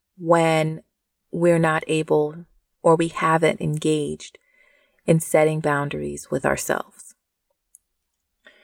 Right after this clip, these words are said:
And setting boundaries with yourself can be done in several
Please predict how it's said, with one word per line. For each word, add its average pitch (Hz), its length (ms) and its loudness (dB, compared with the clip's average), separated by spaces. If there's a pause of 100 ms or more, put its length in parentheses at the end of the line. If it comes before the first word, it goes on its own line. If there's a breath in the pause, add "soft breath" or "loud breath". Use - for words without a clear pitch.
(360 soft breath)
And 208 600 0 (400)
setting 254 520 2
boundaries 202 600 2
with 180 240 0
yourself 170 800 0 (540)
can 190 140 -2
be 185 120 4
done 165 400 2
in 160 260 0
several 156 880 0